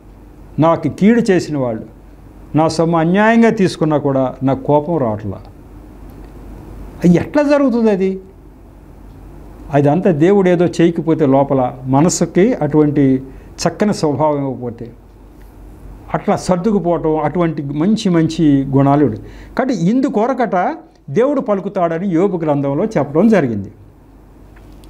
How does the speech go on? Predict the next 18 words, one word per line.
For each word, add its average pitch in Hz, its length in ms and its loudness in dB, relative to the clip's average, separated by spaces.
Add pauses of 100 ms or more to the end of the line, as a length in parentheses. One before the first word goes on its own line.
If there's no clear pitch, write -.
(640)
ఇది 196 140 6
ఎక్కడ? 185 280 2 (600)
యోబు 180 260 2
గ్రంథంలో 170 640 2 (480)
ముప్పై 220 480 0 (120)
మూడో 202 300 2
అధ్యాయం. 139 500 -2 (1200)
ఇదంతా 202 380 2
ఎవరి 202 460 2
ద్వారా 220 200 4
చెప్పించాడు? 180 560 -2
ఎలీహు 180 420 2
అనేటువంటి 165 480 0
ఒక 131 160 -2
ఆయన 156 220 2
ద్వారా 170 320 4 (840)
యోబు 185 320 4
గారికి, 208 540 0